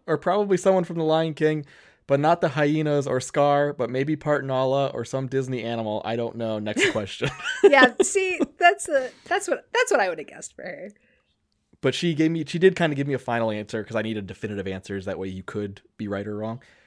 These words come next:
Speaker 1: And she did say Pumbaa.
Speaker 2: Pumbaa. All right, but does that make me Timon?
Speaker 1: Yeah.
Speaker 2: I don't think I'm very Timon-like.
Speaker 1: I, I mean, it doesn't have to make you
Speaker 2: I think
Speaker 1: Timon.
Speaker 2: that she's more like Rafiki 'cause she's wise but wild.
Speaker 1: <laughs>
Speaker 2: You
Speaker 1: Okay.
Speaker 2: know?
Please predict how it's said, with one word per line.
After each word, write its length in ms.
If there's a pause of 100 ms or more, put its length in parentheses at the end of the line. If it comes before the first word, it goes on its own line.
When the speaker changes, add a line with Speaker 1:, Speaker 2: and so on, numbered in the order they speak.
(160)
Speaker 1:
And 160
she 160
did 180
say 200
Pumbaa. 300
Speaker 2:
Pumbaa. 200 (520)
All 80
right, 140
but 100
does 100
that 160
make 160
me 100
Timon? 500
Speaker 1:
Yeah. 80 (340)
Speaker 2:
I 100
don't 120
think 160
I'm 240 (100)
very 220
Timon-like. 800 (120)
Speaker 1:
I, 40
I 40
mean, 340 (440)
it 80
doesn't 220
have 320
to 80
make 260
you 160
Speaker 2:
I 100
think 200
Speaker 1:
Timon. 100
Speaker 2:
that 80
she's 140
more 140
like 200
Rafiki 640
'cause 160
she's 240
wise 320
but 160
wild. 460 (340)
Speaker 1:
<laughs> 0
Speaker 2:
You 840
Speaker 1:
Okay. 60
Speaker 2:
know? 240